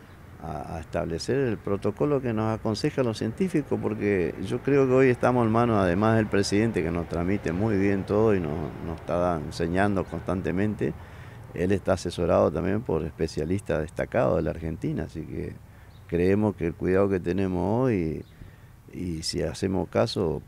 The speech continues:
pronto saldremos de esta angustia que estamos pasando los argentinos.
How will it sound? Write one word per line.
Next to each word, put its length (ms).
pronto 320
saldremos 580
de 80
esta 200
angustia 440
que 80
estamos 440
pasando 420
los 240
argentinos. 760